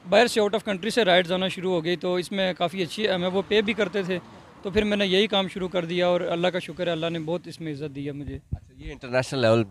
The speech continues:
Speaker 2: स्टैंडर्ड पे आपने देखें ट्रस्ट बहाल किया, बड़ी अच्छी बात है पाकिस्तान के लिए। अ, अच्छा,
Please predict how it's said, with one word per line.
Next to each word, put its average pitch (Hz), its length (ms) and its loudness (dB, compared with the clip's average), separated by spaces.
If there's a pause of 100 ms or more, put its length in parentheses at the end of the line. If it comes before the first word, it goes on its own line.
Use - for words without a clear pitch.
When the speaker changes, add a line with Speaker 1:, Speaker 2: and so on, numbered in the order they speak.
(120)
Speaker 2:
स्टैंडर्ड 110 460 -2
पे 110 100 -2
आपने 104 340 4
देखें 101 240 0
ट्रस्ट 92 300 -6
बहाल 98 220 4
किया, 101 360 2
बड़ी 98 200 2
अच्छी 107 220 0
बात 95 260 0
है 101 60 0
पाकिस्तान 95 480 2
के 92 120 -4
लिए। 95 220 4 (320)
अ, 127 240 4 (120)
अच्छा, - 240 -2